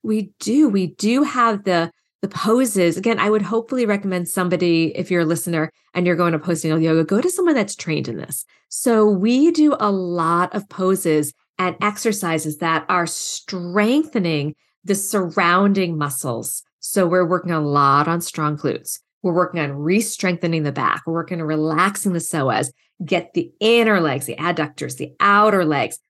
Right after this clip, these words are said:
finding how to use your core again, finding, again, posture and breathing. Because what we don't want is to someone say, "Oh my gosh, my pelvic floor, I'm just gonna keep squeezing that pelvic floor," because we can actually, from Kegels,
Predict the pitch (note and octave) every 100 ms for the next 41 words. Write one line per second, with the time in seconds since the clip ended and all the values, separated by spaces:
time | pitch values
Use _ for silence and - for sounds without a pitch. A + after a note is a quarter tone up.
0 | _ _ F#3+ G3+ A3+ A3+ G3+ G3+ G3+ F#3
1 | F#3+ D#3+ F3+ D#3+ - - - G#3+ A3 G#3+
2 | F#3+ C#3+ C3 B2+ E3 F3 F#3 D#3+ D#3+ D3
3 | - A#2+ C3 - F3 F3+ F#3 C4 C#4 G3
4 | D3+ D#3+ - _ _ _ A#3 A3 A#3 G#3
5 | G#3+ A3 A3 F3 - - A3 G#3+ A3+ B3
6 | - E3+ D3+ E3+ C4 D4+ - _ - G#3+
7 | G3+ - G3+ G3 F#3 F#3 F3 F#3+ E3+ E3+
8 | E3+ _ _ - G#3 G3 G3 F#3 E3+ F3+
9 | F3 E3 E3+ F#3 F3+ - F#3 F3 D3 F#3+
10 | G3+ A3+ G3 G3 - - - A#3 A#3+ G#3+
11 | F3+ D#3+ - F#3 F3 - - G#3 F#3+ A2+
12 | C3 _ _ - G#3 G#3+ G#3 G3+ G#3+ G#3
13 | G#3 - F#3+ G3+ G#3 - A3 G#3 F3+ D#3+
14 | - - F#3+ G#3 A#3+ C#4